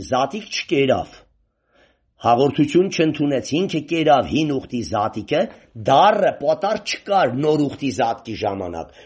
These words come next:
Նոր ուխտի ժամանակ կար քաղցր բաղարջը և մենակ գինին, ամեն։ Իսկ դառը լեղի խոտերով բաղարջը, կ-, ք-, լե-, որ լեղի խոտերից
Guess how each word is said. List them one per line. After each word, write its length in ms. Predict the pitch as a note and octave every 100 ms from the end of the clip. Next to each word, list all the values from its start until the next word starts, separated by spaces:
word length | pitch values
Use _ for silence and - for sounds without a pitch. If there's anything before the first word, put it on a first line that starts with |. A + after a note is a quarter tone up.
| _
Նոր 240 | C#3+ G3+ A3
ուխտի 240 | - F#3
ժամանակ 640 | A#2+ D3+ E3+ F3+ F3 D#3 -
կար 240 | D#3+ C#3
քաղցր 520 | - D3 D#3 - C#3 G#2
բաղարջը 680 | A2+ A2 G#2+ G2+ - C3 F#3 - - -
և 320 | A#2+ D3+ C3+
մենակ 400 | C3 A#2+ D#3+ E3+
գինին, 460 | A2 B2+ A#2+ F#2+ C#2 - -
ամեն։ 420 | D3+ E3+ G#3+ D#4 - _ - - -
Իսկ 280 | G3 A#2 G#2+
դառը 420 | C3 F#3+ G3+ C#3
լեղի 360 | B2 D#3 F3 F3
խոտերով 560 | B2+ D3+ D#3 C#3+ B2
բաղարջը, 680 | G2 A2+ A#2+ G#3 C#4 A3+ C#3 G2+ - _ _
կ-, 220 | E3 E3+
ք-, 280 | - D#3 B2+
լե-, 220 | A#2 B2
որ 220 | B2+ C3 A#2+ A2
լեղի 340 | A#2 C3+ D#3+
խոտերից 640 | A#2+ C#3+ D3 C#3+ C#3+ -